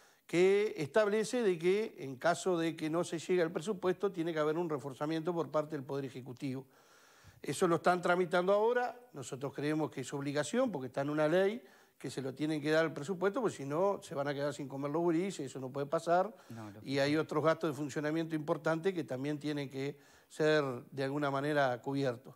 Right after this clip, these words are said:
Speaker 2: Lo que, perdone
Speaker 1: El
Speaker 2: que
Speaker 1: problema
Speaker 2: insista en, en esto, no entiendo qué pasó que, de, que no alcanzó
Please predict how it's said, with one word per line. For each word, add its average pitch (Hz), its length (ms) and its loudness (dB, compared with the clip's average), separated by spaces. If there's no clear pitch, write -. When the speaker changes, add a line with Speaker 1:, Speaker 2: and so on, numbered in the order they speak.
Speaker 2:
Lo 151 200 -4
que, 160 120 0
perdone 151 280 2
Speaker 1:
El 165 60 4
Speaker 2:
que 214 60 0
Speaker 1:
problema 226 720 4
Speaker 2:
insista - 40 -8
en, 139 180 -4
en 135 140 -4
esto, 139 240 -6
no 147 60 -2
entiendo 170 300 -4
qué 175 140 -4
pasó 180 500 -4
que, 151 140 0
de, 143 200 0
que 143 220 -2
no 156 120 0
alcanzó 170 720 0